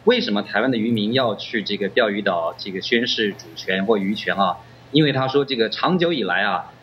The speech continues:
呃，钓鱼岛的这个周边海域都是台湾渔民捕鱼的地方，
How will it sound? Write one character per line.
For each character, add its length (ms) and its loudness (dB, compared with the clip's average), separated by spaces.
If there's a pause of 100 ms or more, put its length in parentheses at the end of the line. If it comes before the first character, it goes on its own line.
(120)
呃， 160 2
钓 180 2
鱼 80 0
岛 180 0
的 80 0
这 160 -2
个 80 2
周 160 4
边 180 -2
海 220 -2
域 100 -2
都 160 0
是 120 -2
台 180 -2
湾 140 0
渔 100 0
民 240 -2
捕 220 -8
鱼 100 -2
的 100 4
地 200 -2
方， 260 0